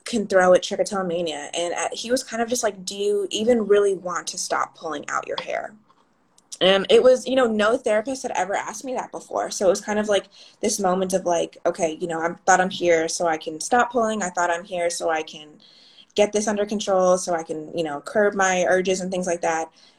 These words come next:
Wait, do I really wanna stop pulling? And I, I feel like that sort of,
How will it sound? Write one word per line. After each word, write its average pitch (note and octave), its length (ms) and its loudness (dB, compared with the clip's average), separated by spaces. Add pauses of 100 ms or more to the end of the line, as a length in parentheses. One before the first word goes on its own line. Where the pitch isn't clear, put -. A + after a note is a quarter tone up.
(280)
Wait, F#3 340 2
do F3+ 140 0
I F3+ 60 6
really F#3+ 240 4
wanna A#3 180 0
stop A3 260 0
pulling? A3 360 0
And F3+ 340 -2 (920)
I, A3 640 4 (400)
I G#3 140 0
feel D4+ 240 -6
like A#3 220 -6
that A3 260 -2
sort A3+ 260 -6
of, G#3+ 140 -8